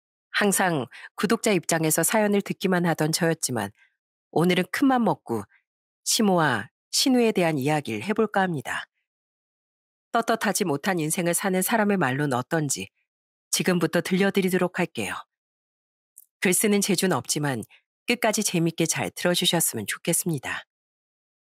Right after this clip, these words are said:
저는 바다 내음이 물씬 풍기는 지방의 한 작은 동네에서 태어났습니다. 집과 바다가 아주 가까운 거리에 있었기에 언제나 은은하게 바다 냄새가 코끝을 간지럽혔고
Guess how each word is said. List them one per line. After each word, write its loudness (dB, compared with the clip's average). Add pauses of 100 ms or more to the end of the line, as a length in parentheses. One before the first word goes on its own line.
(380)
저는 2
바다 0
내음이 2
물씬 0
풍기는 -4 (440)
지방의 0
한 2
작은 -2
동네에서 -2
태어났습니다. 0 (1300)
집과 0
바다가 0
아주 -2
가까운 0
거리에 2
있었기에 -4 (680)
언제나 2
은은하게 0
바다 0
냄새가 0
코끝을 -2
간지럽혔고 -2